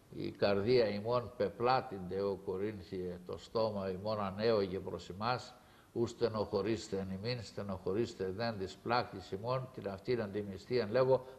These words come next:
«Πλατήλθετε και εμείς». Εγώ, λέει, έχω πλατιά καρδιά, λέγει ο Παύλος, και τους, σας χωρώ όλους μες στην καρδιά μου, και είστε άνετα μέσα στην καρδιά μου, δεν στενοχωρήστε, έχετε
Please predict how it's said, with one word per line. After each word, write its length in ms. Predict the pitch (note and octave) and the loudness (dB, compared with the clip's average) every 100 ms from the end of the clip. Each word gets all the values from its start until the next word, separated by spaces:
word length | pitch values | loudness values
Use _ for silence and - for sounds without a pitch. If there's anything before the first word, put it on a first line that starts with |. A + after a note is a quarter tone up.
| - | 4
«Πλατήλθετε 880 | B2 C3+ - G#3 G#3+ F#3 D3+ A2+ B2 | 6 6 6 4 4 0 -4 -4 -4
και 160 | A#2 | -2
εμείς». 400 | A#2 A2 A2 G2 - - - - _ _ | -6 -4 -10 -12 -18 -20 -20 -20 _ _
Εγώ, 380 | A2+ A#2 D3 D3 | -2 2 4 4
λέει, 200 | C#3 C#3+ | 4 4
έχω 220 | D3 - | 2 0
πλατιά 500 | C3 B2 A#2 - D3+ C#3 | 0 2 0 4 4 4
καρδιά, 380 | A#2+ A2 G#2+ G#2+ | 0 -2 -2 -2
λέγει 220 | G#2 G#2 | -2 -4
ο 60 | G#2 | -4
Παύλος, 500 | - B2 A#2+ A#2 A2+ - - - _ | 0 0 0 -4 -10 -16 -20 -20 _
και 100 | G2+ | -6
τους, 260 | F2+ G#2 - | -4 -10 -8
σας 260 | - G#2+ | -4 -4
χωρώ 400 | - A2+ A2+ B2 | -2 2 6 8
όλους 240 | C3 A#2+ G2+ | 6 4 -2
μες 160 | G#2 G2 | -4 -6
στην 140 | G2 | -6
καρδιά 420 | F#2+ F#2 G#2+ C3+ | -6 -4 0 0
μου, 180 | C#3+ D3 - - - - - _ - | 0 -10 -12 -20 -20 -20 -20 _ 0
και 100 | A#2+ A#2+ A#2 A#2 A2+ A#2 | 4 6 4 2 0 0
είστε 680 | C#3 C3+ - C3+ A#2+ - - - | 0 -2 0 2 4 2 -8 0
άνετα 640 | C#3 D#3+ C#3+ A#2 - G#2+ G#2 | 2 2 0 -6 -2 -2 -2
μέσα 260 | A2 - | -6 -6
στην 180 | F#2 G2+ F#2+ | -10 -10 -4
καρδιά 440 | F#2+ E2+ A2 B2 | -4 -2 0 0
μου, 140 | A#2 | 0
δεν 200 | A2 A#2 A2+ | -4 -4 -6
στενοχωρήστε, 760 | - G#2+ G2 G2 G2 A#2 - G#2+ | -8 -6 -4 -4 -2 -2 -2 -4
έχετε 480 | G#2 G2+ A#2 G#2+ | -4 -10 -8 -10